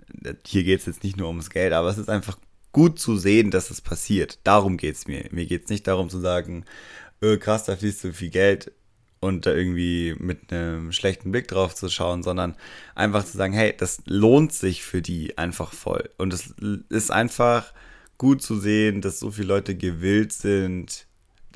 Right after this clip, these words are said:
für dieses alles so viel Geld in die Hand zu nehmen. Weil am Ende steht dahinter, ist, äh, nicht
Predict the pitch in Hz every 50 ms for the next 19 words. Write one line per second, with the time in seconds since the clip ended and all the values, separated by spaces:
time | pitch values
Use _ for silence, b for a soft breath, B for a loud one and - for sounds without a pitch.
0 | - - - - - 104 90 - 95 90 98 82 - - - 107 120 117 110 101
1 | - 104 95 92 95 95 - - 95 90 - - - - 82 69 67 - - -
2 | - - - - - - _ _ _ _ _ _ _ _ _ _ - - - -
3 | - - _ _ _ _ b b b b - 110 107 104 104 - 92 117 120 117
4 | 110 - - - 107 101 104 95 101 107 104 101 - - 98 92 - - - -
5 | 80 82 - - 90 95 95 90 - - - - - - _ -